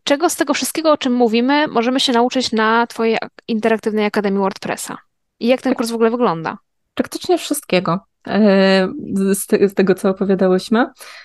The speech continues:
Speaker 2: E, z tego
Speaker 1: Dobra, może
Speaker 2: powodu, że
Speaker 1: programowania wtyczek samego
Speaker 2: No,
Speaker 1: to nie.
Speaker 2: programowania
Speaker 1: <laughs>
Speaker 2: wtyczek to prawda,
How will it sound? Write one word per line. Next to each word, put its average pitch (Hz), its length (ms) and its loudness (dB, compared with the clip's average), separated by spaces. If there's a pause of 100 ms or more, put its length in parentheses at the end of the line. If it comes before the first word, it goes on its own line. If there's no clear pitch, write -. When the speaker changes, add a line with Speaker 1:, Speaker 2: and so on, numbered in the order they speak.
(140)
Speaker 2:
E, 202 200 4
z 202 80 -4
tego 247 120 2
Speaker 1:
Dobra, 226 200 2
może 254 180 6
Speaker 2:
powodu, 262 140 4
że 240 60 4
Speaker 1:
programowania 254 400 4
wtyczek - 380 0
samego 247 460 2
Speaker 2:
No, 247 120 6
Speaker 1:
to 294 60 6
nie. 226 40 2
Speaker 2:
programowania 269 640 6
Speaker 1:
<laughs> - 40 -10
Speaker 2:
wtyczek 254 360 2
to 208 120 -2
prawda, 165 540 -2